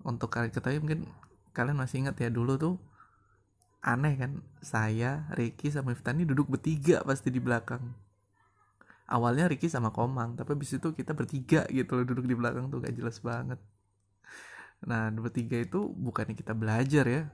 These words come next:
bukannya kita belajar bareng atau apa, makin ini, kita tuh mainan aja di belakang itu. Main domino, guru jelasin kita main domino itu. Kartunya di bawah. Tapi kalau nggak ada gurunya, udah tetap main domino.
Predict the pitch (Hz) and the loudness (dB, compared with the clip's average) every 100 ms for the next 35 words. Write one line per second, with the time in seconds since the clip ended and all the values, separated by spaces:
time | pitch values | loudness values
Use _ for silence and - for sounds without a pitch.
0 | - - 117 120 113 110 113 117 120 110 | -14 -10 -6 -4 -4 -4 -2 -2 -2 -2
1 | 110 110 117 117 113 113 113 - 120 117 | 0 0 0 -2 -2 -4 -4 -2 -4 -2
2 | 120 - 151 143 - - 139 151 117 117 | -4 -4 -4 -4 -6 -4 -2 0 2 2
3 | 147 147 151 147 143 135 131 131 131 127 | 2 2 2 2 0 2 2 2 0 -2
4 | 123 120 127 - - - - - - - | -2 -4 -6 -18 -20 -20 -20 -20 -20 -20
5 | _ _ _ - - 117 117 127 135 131 | _ _ _ -12 -4 0 2 4 4 4
6 | 120 - _ _ _ _ 135 117 113 113 | 0 -6 _ _ _ _ -4 -2 0 0
7 | 113 113 117 135 127 123 120 113 127 139 | 2 0 0 -2 -2 0 0 2 2 2
8 | 123 117 117 113 - _ _ _ - _ | 0 -2 -4 -8 -14 _ _ _ -20 _
9 | _ - 113 120 120 113 110 113 - - | _ -6 -4 -2 -2 -2 -4 -6 -8 -12
10 | - 131 135 135 123 120 117 117 165 165 | -8 0 0 2 2 2 0 0 0 2
11 | 165 165 - 127 123 135 165 143 | 0 0 -2 0 4 4 4 4